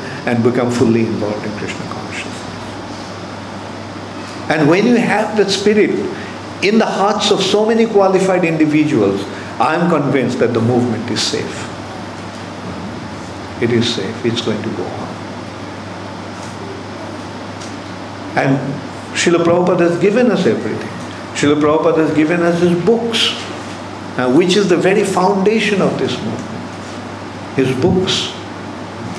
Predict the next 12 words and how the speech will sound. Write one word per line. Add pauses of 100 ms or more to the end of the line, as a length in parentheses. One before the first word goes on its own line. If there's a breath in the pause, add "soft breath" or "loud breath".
(460 loud breath)
He
has
given
us
the
temples.
He
has
given
us
the (320)
devotees.